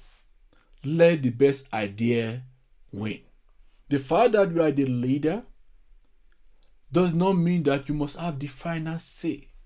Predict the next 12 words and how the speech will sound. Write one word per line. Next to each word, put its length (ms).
Let 580
the 100
best 640
idea 720
win. 260
Leaders 720
in 160
the 100
middle 360
of 120
organization 920
who 200